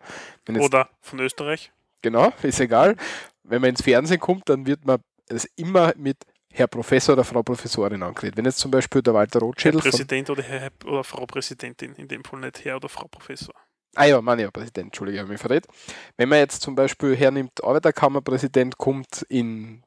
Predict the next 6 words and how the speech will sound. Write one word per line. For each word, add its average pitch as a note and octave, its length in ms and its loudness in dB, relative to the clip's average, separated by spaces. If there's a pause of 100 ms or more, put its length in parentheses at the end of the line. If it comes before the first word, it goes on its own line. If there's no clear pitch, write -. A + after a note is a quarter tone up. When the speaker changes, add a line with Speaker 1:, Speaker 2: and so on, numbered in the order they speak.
Speaker 1:
die G2 320 -2
Zeit - 240 4
im G#2 100 -8
Bild, G3+ 380 2 (640)
wird B2 160 2
interviewt, A#2+ 600 2